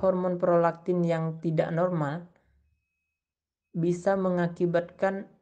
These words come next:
terhambatnya produksi hormon estrogen yang berpengaruh pada perkembangan seksual wanita. Sedangkan pada laki-laki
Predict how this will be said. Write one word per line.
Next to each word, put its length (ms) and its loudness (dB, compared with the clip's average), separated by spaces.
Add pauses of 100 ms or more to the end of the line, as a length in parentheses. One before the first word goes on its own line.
(600)
terhambatnya 880 0
produksi 640 0
hormon 400 -2
estrogen 720 0
yang 240 -4
berpengaruh 720 -4
pada 320 0
perkembangan 720 -4
seksual 640 -4
wanita. 560 -6 (840)
Sedangkan 640 0
pada 240 6
laki-laki 720 0